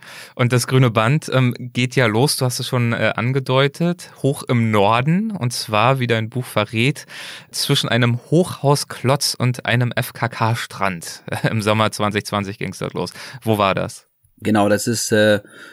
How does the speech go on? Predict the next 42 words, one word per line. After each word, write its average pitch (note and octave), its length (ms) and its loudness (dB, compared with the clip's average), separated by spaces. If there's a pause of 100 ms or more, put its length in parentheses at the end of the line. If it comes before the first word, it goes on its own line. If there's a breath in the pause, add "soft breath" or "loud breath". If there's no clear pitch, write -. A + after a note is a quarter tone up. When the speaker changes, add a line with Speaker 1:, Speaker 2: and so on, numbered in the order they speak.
(120 loud breath)
Speaker 2:
so - 80 -6
direkt A2+ 520 2
so B2 300 4
ein A2+ 120 0
Kilometer B2 480 4
Gefühl B2 340 4
von A2+ 560 2 (460 soft breath)
Travemünde. F#2 680 0 (180)
Und F#2+ 160 -2
da G2+ 140 2
ist - 440 -6
ein F2+ 100 -6
Strand C#3 580 -2
und - 200 -10
das F#2 160 -6
ist G2 140 -6
ein G2 80 -2
F-K-K-Strand. A2+ 920 -6 (440 loud breath)
Und G#2 180 -2
da A2+ 140 2
steht D3 260 -2
halt C3 200 2
quasi B2+ 380 2
so A#2 140 2
ein A2+ 140 2
Denkmal. E2+ 560 -2 (280)
Das F#2+ 160 -2
sind G2 160 -2
halt F#2+ 320 2
so F2+ 240 -2
die F2+ 100 -8
Geschichte, A#2 720 -2
wird - 160 -10
da G2 160 0
erzählt, G#2 400 -2
ein G2+ 120 -6
paar F2 180 -2
Bilder G#2 260 0
sind G2 140 -6
auf - 160 -6
diesem F#2 320 -6
Denkmal, G#2 500 -2